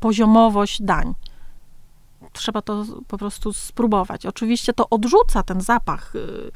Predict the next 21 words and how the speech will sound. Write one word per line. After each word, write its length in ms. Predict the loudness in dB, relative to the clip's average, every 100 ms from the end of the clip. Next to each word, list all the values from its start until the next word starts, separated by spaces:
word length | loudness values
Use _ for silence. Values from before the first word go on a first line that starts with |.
| -18 -20 -10
tej 140 | -8 -2
pasty, 380 | -2 -2 -2
bo 100 | 0
ona 160 | 0 0
jest 180 | -2 0
ba-, 180 | 0 2
mega, 280 | 0 0 0
mega 280 | 0 0 -2
skoncentrowany 920 | -4 -6 -6 -6 -4 -2 -2 -4 -8 -10 -12
tak 100 | -10
naprawdę. 540 | -8 -6 -4 -4 -6 -10 -12 -18 -4
Nawet 300 | 0 0 0
jeśli 360 | -4 -4 -2 -2
robimy 340 | 0 -2 -4
pastę 460 | -4 -6 -6 -6 -4
do 140 | -2
moczenia 520 | -2 -2 -2 0 0
innych 380 | 0 0 0 -2
rzeczy 540 | -4 -4 -4 -6 -6
jako 260 | -6 -6 -8
sos, 420 | -6 -4 -2 -4